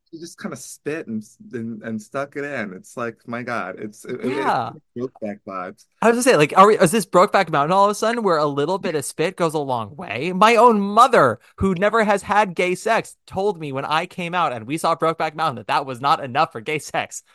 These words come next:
Speaker 1: No, and he, and he just had beans. It's like, it was just like that, that was just bad for gay culture.
Speaker 2: That was bad for gay culture. Everything else about that movie is glorious for gay culture, but that one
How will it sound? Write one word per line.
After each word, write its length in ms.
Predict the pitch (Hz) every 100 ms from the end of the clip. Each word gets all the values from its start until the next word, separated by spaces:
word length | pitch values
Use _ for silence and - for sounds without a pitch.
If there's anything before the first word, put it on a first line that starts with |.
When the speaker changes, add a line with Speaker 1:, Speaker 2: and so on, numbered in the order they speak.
| _ _ _
Speaker 1:
No, 240 | 120 131 -
and 100 | 135
he, 100 | 175
and 140 | 147 160
he 80 | 175
just 240 | 175 -
had 140 | 147
beans. 440 | 127 151 123 92 -
It's 140 | 107
like, 160 | 135 135
it 40 |
was 100 | 147
just 120 | 143
like 140 | 156 139
that, 260 | - 123 _ _ _ -
that 80 | 147
was 100 | 170
just 160 | 170
bad 300 | - 117 123
for 100 | 123
gay 220 | 104 107 101
culture. 520 | 98 107 90 90 _ _
Speaker 2:
That 120 | 139
was 140 | 151 151
bad 200 | 120 113
for 80 | 113
gay 160 | 104
culture. 220 | 110 110
Everything 320 | 143 190 202 165
else 100 | 151
about 140 | 143
that 100 | 127
movie 180 | 120 120
is 120 | 107
glorious 360 | 127 117 113 -
for 120 | 117
gay 180 | 107 104
culture, 260 | 107 117
but 140 | 113 110
that 160 | 87
one 340 | 107 120 123